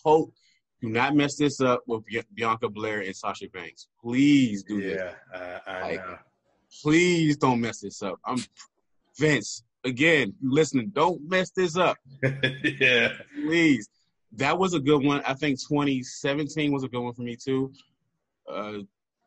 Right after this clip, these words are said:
Speaker 1: ninety-nine when Vince won it, that was entertaining. That was pretty good.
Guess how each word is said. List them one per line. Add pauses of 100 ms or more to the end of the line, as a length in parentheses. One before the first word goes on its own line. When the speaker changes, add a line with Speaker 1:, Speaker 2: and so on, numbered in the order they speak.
(160)
Speaker 1:
ninety-nine
when
Vince
won
it,
that
was
entertaining.
That
was
pretty
good.